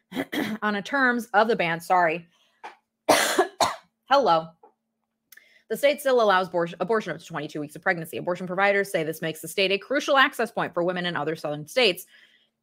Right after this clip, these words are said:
especially since North Carolina this week passed a bill, a law banning most abortions after twelve weeks. And that law went through fast. It was, like, two weeks from introduction to becoming law.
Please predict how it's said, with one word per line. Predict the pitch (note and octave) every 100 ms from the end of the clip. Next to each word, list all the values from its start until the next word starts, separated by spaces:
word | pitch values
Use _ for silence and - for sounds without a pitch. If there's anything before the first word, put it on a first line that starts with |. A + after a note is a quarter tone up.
| -
especially | F3 A#3+ A#3+ G3
since | F#3 E3+ - -
North | F3 A3+ D4+ -
Carolina | - F3 D#3 D3+ D3+ D#3 D#3 D#3
this | D#3 A#3 C4+ -
week | D#3 D#3 -
passed | - G3+ G3+ -
a | F#3
bill, | D#3+ D#3 D#3 D#3 _ _ _ _ _ _ _ -
a |
law | F3+ F3+ C#3+ D#3+
banning | E3+ F3+ F3 E3+
most | E3+ G3+ F3+
abortions | E3 D#3+ E3 D3+
after | D3 D#3+ D3+
twelve | - F3 E3+ D#3 D3
weeks. | D2+ - - -
And | E3
that | F#3 -
law | F#3 G#3 G#3+
went | F3+ D3+ -
through | D3+ D#3 D3
fast. | - - D3+ A#2+ - D3+
It |
was, | D3+
like, | D3 - -
two | - - G#3
weeks | D#3 D3 - -
from | D#3 B2 A2 _ _ _
introduction | G3 F#3 F3 D#3 D#3+ - D#3
to | D#3
becoming | D#3 D#3 - D#3+ C3+
law. | - - -